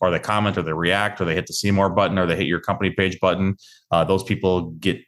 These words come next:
triggered into that audience for single image ads. You can do video retargeting,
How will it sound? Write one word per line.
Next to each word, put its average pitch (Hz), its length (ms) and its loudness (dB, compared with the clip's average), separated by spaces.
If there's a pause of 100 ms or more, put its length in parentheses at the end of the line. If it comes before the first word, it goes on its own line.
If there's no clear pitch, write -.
(120)
triggered 92 280 0
into 90 140 2
that 87 160 4
audience 90 440 0
for 85 200 -2
single 85 280 0
image 87 180 2
ads. 87 320 2
You 92 40 -2
can 95 120 0
do 92 200 0
video 95 360 2
retargeting, 104 640 0